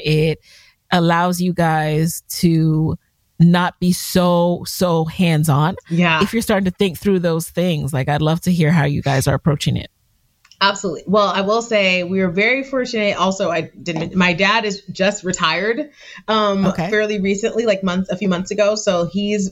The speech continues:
Speaker 2: able to really help take a little bit of the pressure off. Um,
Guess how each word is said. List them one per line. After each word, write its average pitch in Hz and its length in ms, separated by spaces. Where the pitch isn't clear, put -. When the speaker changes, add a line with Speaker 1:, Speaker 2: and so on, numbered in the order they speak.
Speaker 2:
able 190 360
to 196 120
really 175 280
help 165 400
take 180 240
a 170 40
little 170 200
bit 165 80
of 165 80
the 165 40
pressure 170 380
off. 160 340
Um, 190 400